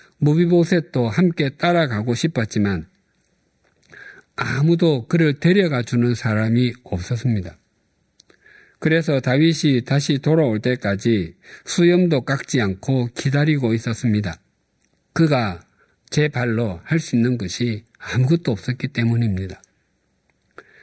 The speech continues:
다윗은 그런 그를 불러서 그의 지위를 회복시켜 주었습니다. 다윗과 무비보셋의 이야기가 등장하는 사무엘하 구 장에 계속해서 강조되는 내용은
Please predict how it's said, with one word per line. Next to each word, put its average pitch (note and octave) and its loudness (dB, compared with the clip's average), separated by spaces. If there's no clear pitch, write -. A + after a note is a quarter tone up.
다윗은 D3+ 2
그런 E3 2
그를 D#3 2
불러서 A2 0
그의 E3 2
지위를 F3+ 2
회복시켜 D3 -2
주었습니다. A2+ 0
다윗과 D#3 2
무비보셋의 D3 2
이야기가 C#3+ 0
등장하는 A2+ 0
사무엘하 D3+ 2
구 D3 0
장에 C3+ 2
계속해서 B2 -2
강조되는 C#3 2
내용은 G#2+ 0